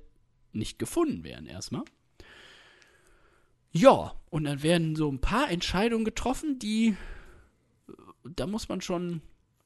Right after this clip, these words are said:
muss man schon schlucken so. Ähm,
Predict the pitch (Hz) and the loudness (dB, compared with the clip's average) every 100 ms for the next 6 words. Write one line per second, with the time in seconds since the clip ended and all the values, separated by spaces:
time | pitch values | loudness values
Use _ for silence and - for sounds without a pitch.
0 | _ _ _ - 156 156 147 139 - - | _ _ _ -8 -6 -4 -4 -4 -6 -6
1 | - 160 - - - - - - - - | -10 -14 -16 -20 -20 -18 -16 -16 -18 -20
2 | _ - 139 139 143 135 135 139 | _ -2 0 2 0 0 -2 -4